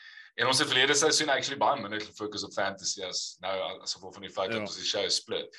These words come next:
Speaker 1: En hy het
Speaker 2: Yes.
Speaker 1: bo my geëindig verlede seisoen. Hy het niks anders gelees nie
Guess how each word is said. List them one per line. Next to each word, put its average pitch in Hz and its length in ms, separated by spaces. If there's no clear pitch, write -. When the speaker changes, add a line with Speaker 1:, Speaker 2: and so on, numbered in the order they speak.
Speaker 1:
En 113 140
hy 98 180
het - 20
Speaker 2:
Yes. 95 100
Speaker 1:
bo 135 200
my 113 180
geëindig 104 480
verlede 98 280
seisoen. 90 460
Hy 92 60
het 113 120
niks 156 200
anders 123 360
gelees 104 560
nie 87 260